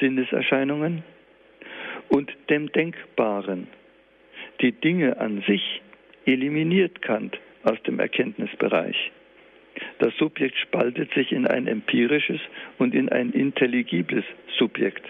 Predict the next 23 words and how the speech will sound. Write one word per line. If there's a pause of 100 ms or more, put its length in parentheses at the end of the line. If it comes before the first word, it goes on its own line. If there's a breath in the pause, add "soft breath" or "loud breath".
(760 loud breath)
Letzteres (260)
sei (180)
sich
nicht (120)
realistisch
gegeben, (520 loud breath)
sondern
könne
sich
als
solches
Subjekt (240 loud breath)
nur (140)
denken. (880 loud breath)
Soweit
Kant. (920 loud breath)
Wenden
wir
uns
nun
der
gegenwärtigen
Situation